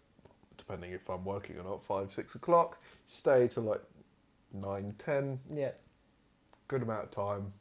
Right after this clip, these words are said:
Speaker 1: Goodbye. Fare thee well. Christmas, you start at, like,
Speaker 2: Bang
Speaker 1: fuck
Speaker 2: on in the morning, just, like,
Speaker 1: Yeah.
Speaker 2: first thing.
Speaker 1: Like, to be fair,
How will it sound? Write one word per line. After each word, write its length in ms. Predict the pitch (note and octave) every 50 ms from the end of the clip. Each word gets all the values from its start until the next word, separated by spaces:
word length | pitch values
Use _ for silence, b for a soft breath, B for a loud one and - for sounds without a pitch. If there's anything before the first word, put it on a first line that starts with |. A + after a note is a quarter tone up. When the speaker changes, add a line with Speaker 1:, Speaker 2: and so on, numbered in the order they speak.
| _ _ - - _ - -
Speaker 1:
Goodbye. 420 | F#3+ - - F2+ F2+ F2+ F2 F2 E2+ - _ _ _ _ _ _ - - _ _ _ _ _ _ _ _ _
Fare 160 | - - F#2+ E2
thee 140 | - D#2+
well. 340 | D#2+ E2+ - - F2+ D2+ - - _ _ - - - _ _ _ _ _ _ _ _ _ _ _ _ _ _ _ - _ _ _ _ _ _ _ _ - - _
Christmas, 420 | - - C4 B3+ - D#3+ C3 B2 -
you 60 | B2
start 340 | B2 - F3 D#3+ D#3 - - C#3
at, 80 | B2+
like, 280 | B2 A#2+ A#2 A#2+ - - - - b b b b b b b b _ _ _ _ _ _ - _ _ _ _ _ - F4 F4 F3 - - -
Speaker 2:
Bang 120 | - B3+
Speaker 1:
fuck 80 | G#3 A#3+
Speaker 2:
on 200 | A#3 A#3 A3 G#3+
in 80 | G#3+ G#3
the 60 | F#3
morning, 380 | F3 F3+ F3+ D#3+ C3 A#2+ A2+
just, 140 | A2+ - -
like, 120 | E3 E3+ F#3+
Speaker 1:
Yeah. 220 | F3 D#3 C3+ A2+
Speaker 2:
first 380 | - F#3+ E3 D#3+ D3+ - - -
thing. 240 | C#3 C3 B2+ B2
Speaker 1:
Like, 220 | C3+ D3 C#3 C#3 C#3
to 80 | - F3
be 100 | D#3+ C3
fair, 340 | B2+ C3+ A#2 A2 A2 A2+